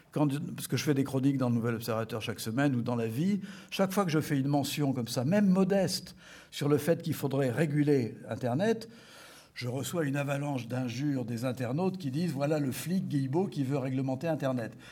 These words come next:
Donc, euh, euh, ça n'empêche qu'il faudra bien le faire, puisque Internet, c'est l'endroit où vous pouvez, depuis Dakar, si vous êtes africain, pour le prix d'un café dans un cybercafé, vous pouvez visiter le musée du Louvre,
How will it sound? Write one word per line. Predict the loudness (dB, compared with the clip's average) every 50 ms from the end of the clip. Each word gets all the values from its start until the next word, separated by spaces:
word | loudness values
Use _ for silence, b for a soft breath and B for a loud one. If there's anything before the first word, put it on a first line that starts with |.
| B B B
Donc, | 0 0 0 2 2
euh, | 2 2 0 -2 B B B B B B B B
euh, | -16 -14 -14 -14 -8 -6 -6 -6 -6 -8 -12 -20 -20 -20 B B B B B
ça | B -14 -10 -4 0 2 4
n'empêche | 6 6 4 4 4 4 4 4 2
qu'il | 2 0 0 0 0 0
faudra | 2 4 4 4 6 6 4
bien | 4 4 6 6
le | 6 6
faire, | 4 4 2 2 2 0 -2 -6 -14 -18 -20 -20 -20 _ b b b b b
puisque | b -4 0 0 0 2 4
Internet, | 2 2 4 2 2 4 4 2 2 2 0
c'est | 0 2 4
l'endroit | 4 4 4 4 4 4 4 4 2 2 2
où | 4 6 6 6 6 4 B B B B B B B B B B
vous | 0 2 2 2
pouvez, | 4 2 2 4 6 6 6 6 6
depuis | 4 4 2 2 0 0
Dakar, | 4 4 4 4 4 2 2 2 2 0 -2 -4 -6 -10 -16 -20 -20 _ _
si | -10 -6
vous | -4 0 0
êtes | 0 0 0
africain, | -2 -4 -2 -4 -4 -2 -2 -2 -2 -2 -4 -6 B B B B B B B
pour | B -2
le | 0 0 0
prix | 2 2 4
d'un | 4 4 4
café | 2 0 -2 0 0 0 0
dans | 0 0 -2 -2
un | -4
cybercafé, | -4 -6 -4 -4 -4 -4 -2 -2 -4 -4 -2 -2 -2
vous | -2 -2 -4
pouvez | -4 -2 0 0 2 2
visiter | 2 0 -2 -2 -4 -4 -4
le | -2 -2
musée | -2 -2 -2 -2 -4
du | -4 -4 -4
Louvre, | -2 0 0 -2 -2 -6